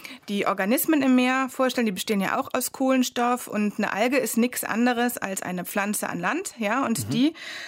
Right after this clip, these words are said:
Speaker 1: wandeln das C O zwei photosynthetisch in Zucker und Sauerstoff um.
Speaker 2: Mhm.
Speaker 1: Und dabei wachsen und vermehren die sich. Und je mehr Algen es gibt, desto mehr C O zwei kann dann wieder aufgenommen werden und gebunden werden.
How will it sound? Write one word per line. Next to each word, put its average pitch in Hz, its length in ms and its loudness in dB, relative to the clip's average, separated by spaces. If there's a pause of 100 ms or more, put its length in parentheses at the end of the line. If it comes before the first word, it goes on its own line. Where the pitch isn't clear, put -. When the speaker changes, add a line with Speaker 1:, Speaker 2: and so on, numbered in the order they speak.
(240)
Speaker 1:
wandeln 294 580 4 (200)
das 220 220 0
C 254 140 2
O 233 60 4
zwei 226 180 2
photosynthetisch 247 760 0
in 214 100 0
Zucker 247 320 -2
und 214 120 0
Sauerstoff 220 580 0
um. 135 180 -2
Speaker 2:
Mhm. - 420 -10
Speaker 1:
Und 226 80 2
dabei 226 240 0
wachsen 247 320 0
und 226 140 2
vermehren 220 520 2
die 170 140 -2
sich. 123 320 -6
Und 214 160 2 (180)
je 233 120 2
mehr 240 340 4
Algen 277 320 2
es 262 180 0
gibt, 269 180 -2
desto 233 200 2
mehr 220 220 4
C - 180 2
O 226 60 2
zwei 214 360 0
kann 254 240 2
dann 214 200 2
wieder 196 220 2
aufgenommen 294 500 4
werden 254 260 2
und 220 140 2
gebunden 240 600 2
werden. 180 400 2